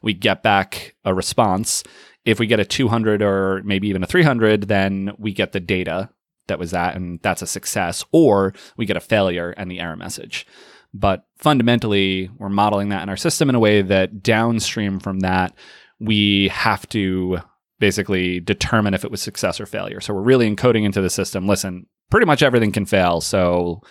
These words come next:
let's be careful with that. Let's be intentional and purposeful with it." But there is an interesting thing where these objects have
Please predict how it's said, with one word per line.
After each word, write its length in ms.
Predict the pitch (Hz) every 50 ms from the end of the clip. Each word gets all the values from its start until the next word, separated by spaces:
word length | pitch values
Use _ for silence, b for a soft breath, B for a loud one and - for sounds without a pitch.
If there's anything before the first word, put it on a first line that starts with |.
| b b _ _ -
let's 160 | 113 104 -
be 80 | - 107
careful 280 | - 110 92 - 104
with 120 | 98 98 -
that. 180 | 107 104 104
Let's 140 | 107 101 -
be 120 | - -
intentional 520 | - 101 98 - 104 98 - 107 104 98 98
and 80 | 95
purposeful 360 | - 110 - - - - 101 101
with 140 | 90 -
it." 140 | - 110 - B B B B B B B B B B B B -
But 260 | 247 240 131 104 - _ _ _ _ _ _ _ _ _ _ _ _ -
there 140 | 123 113 110
is 80 | 104
an 80 | 110 113
interesting 420 | 113 110 - 123 113 - 139 127
thing 240 | - 101 90 95 95
where 320 | 92 95 92 92 92 90 90
these 260 | 92 110 117 113 - -
objects 480 | 107 101 98 95 101 95 92 - - -
have 480 | - - - 104 95 95 95 90 87